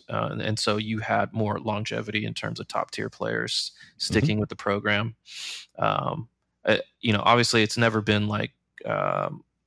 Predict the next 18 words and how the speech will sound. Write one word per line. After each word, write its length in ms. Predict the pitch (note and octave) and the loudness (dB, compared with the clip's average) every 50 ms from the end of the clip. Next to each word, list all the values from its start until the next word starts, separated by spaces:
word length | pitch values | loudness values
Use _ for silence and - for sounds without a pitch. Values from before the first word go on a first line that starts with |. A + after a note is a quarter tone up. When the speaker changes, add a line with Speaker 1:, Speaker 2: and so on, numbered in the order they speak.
| - - | -10 -2
Speaker 1:
college 320 | - B2+ A2+ G2 G2+ - - | 2 4 4 4 4 0 0
basketball 560 | - - - - - - - - - - - | 0 0 0 -2 -6 -4 0 0 2 2 2
where 100 | - A1 | 0 -2
you're 140 | G#1+ G1+ A1 | -2 -2 -2
having, 400 | - A1 G#1+ A1 A1 A1 A1 - - _ _ _ _ _ | -2 -2 -2 -2 -4 -6 -6 -10 -12 _ _ _ _ _
you 120 | - G#2+ | -10 -8
know, 160 | - - A#2 - | -8 -10 -10 -4
one 180 | G#2+ A2+ A2+ A2 | 0 2 2 2
and 120 | A2 G#2+ | 2 2
done. 340 | A2 - - G#2 A2 A#2 A2+ - - | 2 2 2 0 -2 -4 -8 -6 -4
Uh, 120 | - - - | -4 -2 -2
that's 160 | - - - | -4 -4 -4
Speaker 2:
Sure. 300 | - - - - - - - | 0 2 2 2 2 0 -4
Speaker 1:
it's 140 | - - - | -10 -4 -2
not, 160 | - - - _ _ _ _ | -2 -2 -2 _ _ _ _
doesn't 180 | - B2 A2+ A2+ | 2 2 4 4
happen, 300 | A#2 A2 G#2+ - - A#2 | 2 2 0 0 -2 0
but 180 | - A2 - | 2 2 2